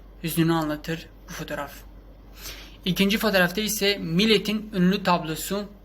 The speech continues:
başak toplayan kadınlarında dramatik ve öyküsel bir şey olduğu söylenemez.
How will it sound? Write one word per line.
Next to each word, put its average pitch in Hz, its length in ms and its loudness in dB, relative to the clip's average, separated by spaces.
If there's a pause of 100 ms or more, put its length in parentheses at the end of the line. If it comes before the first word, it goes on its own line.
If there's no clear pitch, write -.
(580)
başak 175 400 4
toplayan 175 440 -2
kadınlarında 160 760 -2
dramatik 175 540 0
ve 196 60 4
öyküsel 185 420 0
bir 175 80 2
şey 175 180 2
olduğu 165 180 -2
söylenemez. 151 640 -6